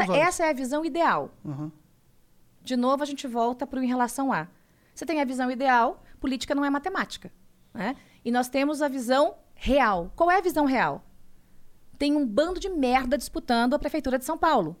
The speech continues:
Speaker 2: E a gente vai entregar, se não tiver alguém com força e coragem pra segurar essa prefeitura e chutar as máfias pra fora, vai continuar entregando pra bandido a cidade. E
Speaker 1: Uhum.
Speaker 2: todo mundo vai se lascar. Então, essa é a visão real. Diante dessa visão real, você tem uma pessoa que mostrou que sabe fazer política de um jeito diferente,
Speaker 1: Uhum.
Speaker 2: sem cobrar propina, sem fazer toma lá da cá,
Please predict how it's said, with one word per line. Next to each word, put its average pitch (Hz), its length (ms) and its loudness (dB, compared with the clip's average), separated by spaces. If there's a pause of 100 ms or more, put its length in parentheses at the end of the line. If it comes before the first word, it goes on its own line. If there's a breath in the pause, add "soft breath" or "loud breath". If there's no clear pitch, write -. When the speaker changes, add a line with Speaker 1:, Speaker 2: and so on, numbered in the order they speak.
Speaker 2:
E 302 80 0
a 320 60 4
gente 254 300 -2
vai 247 180 2
entregar, 240 640 0 (140)
se - 240 0
não 262 160 2
tiver 247 220 0
alguém 196 340 0
com 262 140 -2
força 220 340 -2
e - 20 -6
coragem 185 440 0
pra 247 120 0
segurar 233 340 0
essa 330 140 0
prefeitura 311 400 -4
e 214 40 -6
chutar 214 180 -4
as 202 80 0
máfias 185 240 -6
pra 294 140 -4
fora, 302 260 2 (280 loud breath)
vai 330 180 2
continuar 370 280 -2
entregando 302 280 -2
pra 311 100 0
bandido 311 300 -2
a 311 40 0
cidade. 359 420 0 (100)
E 196 140 0
Speaker 1:
Uhum. - 80 -6
Speaker 2:
todo 320 220 2
mundo 302 160 0
vai 320 120 2
se - 80 -6
lascar. 330 420 0 (520 soft breath)
Então, 359 280 2
essa 403 300 2
é 523 40 0
a 494 40 2
visão 349 220 2
real. 202 360 2 (360 loud breath)
Diante 302 280 -2
dessa 453 180 -2
visão 403 240 -4
real, 302 440 0 (260 loud breath)
você 247 100 -4
tem 320 120 -6
uma 370 120 0
pessoa 349 300 -2
que 339 80 -8
mostrou 320 360 -2
que - 60 -6
sabe 370 220 -4
fazer 311 180 -2
política 254 340 -6
de 277 60 -4
um 262 40 -6
jeito 285 120 -6
diferente, 208 520 -2
Speaker 1:
Uhum. 180 260 -10
Speaker 2:
sem 294 160 -2
cobrar 254 260 0
propina, 247 400 -2
sem 262 120 -6
fazer 254 180 -4
toma 240 180 0
lá 233 80 4
da 202 140 0
cá, 233 280 0